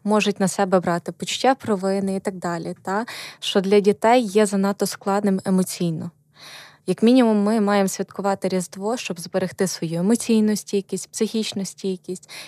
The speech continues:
і зберегти цю стабільність. Та як ви кажете, що є внутрішньо переміщені особи, і, напевно, більш звичним для них способом життя це було би святкувати і так далі, та? Як і для нас. Тому зберігаємо звичний спосіб життя.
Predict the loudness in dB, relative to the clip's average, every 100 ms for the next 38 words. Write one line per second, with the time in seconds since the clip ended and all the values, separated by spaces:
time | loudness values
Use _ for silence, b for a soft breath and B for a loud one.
0 | B -2 0 -2 2 0 2 -2 -4 -4
1 | -2 -2 -4 -8 -6 -6 -4 0 4 4
2 | 4 -4 -8 -8 -2 0 0 0 -2 -2
3 | -2 -2 0 0 -2 -4 -6 -6 -6 -4
4 | -6 -6 -12 B B B B -8 -2 0
5 | 0 4 4 6 4 4 0 0 -4 2
6 | 2 2 0 2 2 0 -2 -4 -4 -4
7 | -4 -4 -4 -4 -6 -6 -8 -10 -10 -8
8 | -8 -4 -4 0 0 2 0 -2 -4 -4
9 | -8 -6 -6 -6 -8 -4 0 0 0 0
10 | 0 0 -2 -4 -10 b b b b b
11 | _ 0 2 2 2 2 4 2 2 2
12 | 0 0 -2 -4 -2 -4 -4 -8 -8 -8
13 | -8